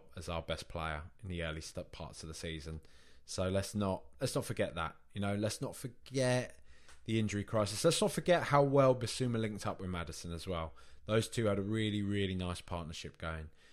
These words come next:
The team's been a bit all over the place, right? Everything's been a bit all over the place. There's a lot of games going on. There's a lot of injuries. There's a lot of suspensions, all this type of thing. We haven't had a settled squad for a while. So I think we can forgive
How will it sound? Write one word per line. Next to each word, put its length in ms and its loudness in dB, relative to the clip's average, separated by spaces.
The 60 -6
team's 340 4
been 200 4
a 40 2
bit 220 6
all 320 4
over 240 6
the 100 -2
place, 380 -2
right? 280 2
Everything's 420 0
been 160 -2
a 40 -4
bit 120 0
all 200 0
over 180 0
the 60 -4
place. 320 -6
There's 120 -6
a 60 0
lot 160 6
of 80 -4
games 300 2
going 300 2
on. 420 0
There's 100 -10
a 40 0
lot 120 4
of 100 2
injuries. 580 2
There's 160 -4
a 40 0
lot 100 0
of 60 -6
suspensions, 640 -4
all 100 0
this 180 -6
type 220 -8
of 60 -12
thing. 280 -10
We 60 -8
haven't 160 -6
had 140 -2
a 20 -6
settled 360 -6
squad 340 -4
for 160 -4
a 80 0
while. 400 -4
So 200 -4
I 640 -8
think 220 -2
we 100 2
can 200 -2
forgive 720 2